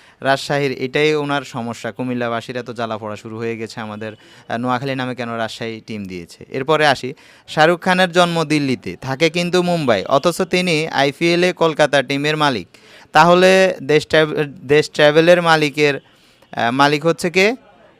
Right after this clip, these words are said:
বজলুর রহমান, বাড়ি রাজশাহী হলেই বা সমস্যাটা কোথায়? আরেকটা কথা বলি, সেটা হচ্ছে তিনি তো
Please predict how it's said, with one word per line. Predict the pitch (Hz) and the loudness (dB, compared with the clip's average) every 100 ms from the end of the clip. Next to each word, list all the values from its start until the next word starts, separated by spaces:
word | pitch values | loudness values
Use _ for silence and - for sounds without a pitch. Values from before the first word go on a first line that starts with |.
| 139 | 4
বজলুর | 165 160 165 156 | 4 6 4 4
রহমান, | 156 156 135 95 92 - | 4 4 0 -2 -10 -6
বাড়ি | 117 143 156 | 4 6 6
রাজশাহী | 147 143 - 165 151 156 104 98 _ _ _ _ _ | 6 4 2 2 2 2 -4 -10 _ _ _ _ _
হলেই | 147 160 185 190 | 2 4 6 4
বা | 160 156 156 151 131 | 6 8 8 6 4
সমস্যাটা | 160 156 156 160 151 | 0 0 0 0 0
কোথায়? | 123 - 98 82 _ _ _ _ _ _ _ _ - | -2 -6 -8 -8 _ _ _ _ _ _ _ _ 0
আরেকটা | 151 160 185 | 2 4 2
কথা | 165 143 | 2 0
বলি, | 120 123 | 0 -2
সেটা | 147 | -2
হচ্ছে | 147 170 | -2 -2
তিনি | 160 170 170 185 | -4 -2 -2 -2
তো | 180 196 208 208 | 2 4 6 4